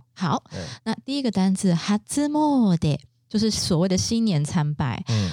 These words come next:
Speaker 1: 那通常新年参拜的话呢，往年就是会在一月一号到一月三号左右。
Speaker 2: 嗯。
Speaker 1: 但是因为今年是那个疫情的关系，所以日本政府特别告诉大家最好是分散，
Speaker 2: 是。
Speaker 1: 所以他们会从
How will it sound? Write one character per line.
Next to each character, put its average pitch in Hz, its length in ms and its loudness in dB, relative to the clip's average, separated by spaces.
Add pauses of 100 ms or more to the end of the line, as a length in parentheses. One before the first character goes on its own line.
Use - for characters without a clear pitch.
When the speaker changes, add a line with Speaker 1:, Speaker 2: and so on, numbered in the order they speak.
Speaker 1:
那 349 60 -10
通 440 120 2
常 392 140 2
新 339 140 -2
年 339 120 0
参 269 320 0
拜 240 220 0
的 196 140 2
话 202 300 2
呢， 170 180 4
往 151 180 2
年 151 100 2
就 202 120 0
是 220 280 0
会 202 220 0
在 156 500 -2
一 262 120 -8
月 269 180 0
一 226 140 0
号 220 400 -2
到 190 240 0
一 196 100 2
月 196 160 4
三 240 260 -2
号 262 220 0
左 135 220 0
右。 160 280 0 (220)
Speaker 2:
嗯。 110 100 0 (840)
Speaker 1:
但 349 120 0
是 349 160 2
因 349 120 -2
为 330 100 0
今 302 220 -4
年 170 280 2
是 180 380 2 (380)
那 196 100 -2
个 175 80 0
疫 269 160 -2
情 165 160 0
的 156 60 4
关 160 200 2
系， 156 320 2
所 240 200 -2
以 202 140 2
日 220 100 0
本 185 120 2
政 190 160 0
府 156 120 -2
特 220 260 0
别 151 160 2
告 180 180 0
诉 175 160 0
大 165 160 0
家 156 160 2
最 208 140 0
好 170 160 0
是 196 100 -2
分 180 280 0
散， - 340 -2 (240)
Speaker 2:
是。 - 220 -2
Speaker 1:
所 247 80 4
以 226 80 2
他 226 120 0
们 190 160 4
会 214 160 2
从 175 240 0